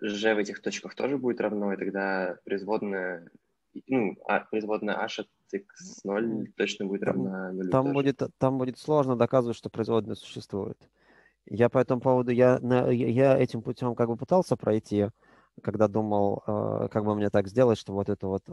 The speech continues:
Speaker 2: функцию не вводить. И не, не придумал. То есть там можно доказать, что производная сложной функции, если существует, то равно нулю, пользуясь определением предела по Гейне. Но доказать, что она существует, чуть сложнее.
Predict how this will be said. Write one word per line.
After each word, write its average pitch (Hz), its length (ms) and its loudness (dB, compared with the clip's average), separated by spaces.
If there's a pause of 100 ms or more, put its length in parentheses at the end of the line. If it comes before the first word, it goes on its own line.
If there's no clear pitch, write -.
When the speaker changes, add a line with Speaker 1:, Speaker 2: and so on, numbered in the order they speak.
Speaker 2:
функцию 98 300 -10
не 98 80 -4
вводить. 95 460 -2 (500)
И 117 200 0
не, 117 260 -2
не 120 640 -6
придумал. 113 460 0
То - 60 -6
есть - 100 -8
там 120 100 2
можно 131 240 2
доказать, 120 360 4
что - 120 -2
производная 110 720 2
сложной 110 340 -2
функции, 107 400 -4 (500)
если 117 260 4
существует, 120 560 -2
то 107 100 2
равно 110 240 4
нулю, 131 300 0
пользуясь 104 420 -2
определением 104 420 0
предела 98 320 0
по 98 160 -4
Гейне. 98 400 -2 (520)
Но 113 120 -2
доказать, 113 300 6
что - 120 -6
она 110 60 -2
существует, 123 460 -6
чуть - 160 -12
сложнее. 107 500 -4